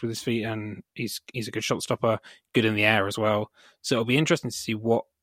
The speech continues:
Mikel Arteta sees in each goalkeeper that he values differently in each game. Because, as I say, I don't think that we're going to have a number one for thirty-four games this season in the Premier League, for instance. I think there'll be a case where both players will play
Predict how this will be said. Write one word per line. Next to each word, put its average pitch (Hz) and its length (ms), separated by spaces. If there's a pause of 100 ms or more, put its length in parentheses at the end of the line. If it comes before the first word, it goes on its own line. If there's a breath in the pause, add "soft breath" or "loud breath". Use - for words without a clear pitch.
(200)
Mikel 117 320
Arteta 110 420
sees 107 300
in 104 80
each 107 180
goalkeeper 110 460
that 113 160
he 117 140
values 101 440
differently 107 680
in 113 100
each 101 220
game. 110 240
Because, 113 200
as 117 120
I 113 40
say, 120 160
I 107 60
don't 110 200
think - 320
that 101 260 (760 soft breath)
we're 117 120
going 107 240
to - 100
have 117 300
a 98 320 (300 soft breath)
number 104 300
one 107 320
for - 140
thirty-four 104 1200
games 101 320
this - 160
season 107 360
in 98 80
the 98 60
Premier 117 280
League, 98 160
for 113 120
instance. - 280
I 117 60
think 107 180
there'll 101 140
be 107 120
a 101 60
case 98 320
where 98 260 (460 loud breath)
both 110 240
players 104 300
will 98 80
play 101 420